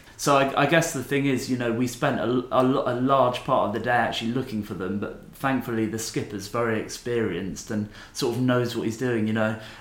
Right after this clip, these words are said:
Um, it's quite, quite amazing seeing him get on the roof of the boat every now and again with binoculars, looking from side to side, and then, you know, sort of determinedly saying, "We're heading that way."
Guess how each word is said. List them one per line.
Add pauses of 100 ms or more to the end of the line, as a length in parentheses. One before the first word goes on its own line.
(100)
Um,
it's
quite,
quite
amazing
seeing
him
get
on
the
roof
of
the
boat
every
now
and
again (240)
with
binoculars,
looking (260)
from
side
to
side,
and
then, (240)
you
know,
sort
of
determinedly
saying,
"We're
heading
that
way."